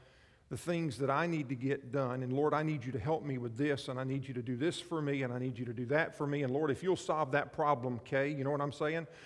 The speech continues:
"Lord, if you'll solve that problem, if you'll fix my child, if you'll fix my husband, if you'll fix my wife, if you'll fix whatever it may be," that's some of the prayers.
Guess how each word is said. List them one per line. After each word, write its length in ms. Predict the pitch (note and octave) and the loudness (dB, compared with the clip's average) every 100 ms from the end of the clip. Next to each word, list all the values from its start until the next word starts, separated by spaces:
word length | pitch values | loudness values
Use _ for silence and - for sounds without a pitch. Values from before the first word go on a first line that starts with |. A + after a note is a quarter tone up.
| - - | -18 4
"Lord, 140 | F3 | 6
if 100 | F3+ | 6
you'll 140 | G#3 A#3 | 2 0
solve 340 | - G3+ F3 | 4 6 6
that 220 | D#3+ C#3 | 4 2
problem, 460 | - E3 B2+ B2+ C#3 | 4 6 6 4 0
if 180 | C3 D3+ | 0 4
you'll 120 | G3+ | 2
fix 380 | - A#3 A3+ - | 4 2 2 2
my 180 | F3+ E3 | 4 4
child, 460 | - E3+ A#2+ C3+ | 6 6 8 6
if 140 | C#3 D#3 | 4 4
you'll 120 | C3+ | 2
fix 380 | - G#3+ - G3+ | 4 2 2 0
my 160 | F#3+ | 2
husband, 480 | C#3 F3+ C3 B2 C#3+ - - - | 6 6 6 2 -2 -4 -14 0
if 180 | D3 D3+ | 0 4
you'll 140 | C#3 | 4
fix 340 | C3+ A#3 - G#3 | 6 4 4 4
my 180 | G3+ | 6
wife, 400 | F3+ D#3+ C#3+ C#3+ | 8 6 6 4
if 140 | C3+ - | 0 2
you'll 100 | D#3 | 0
fix 320 | - A3 - | 2 0 2
whatever 440 | E3+ G#3+ A3 G3 | 4 8 8 6
it 80 | E3 | 4
may 160 | D#3 D#3 | 4 4
be," 160 | G#3 | 2
that's 280 | A3 A#3 - - | 0 -2 -6 -14
some 220 | - A#3+ | -2 0
of 80 | G#3+ | 0
the 60 | F3 | 0
prayers. 480 | G#3+ G#3 F3+ A#2 | 2 4 4 2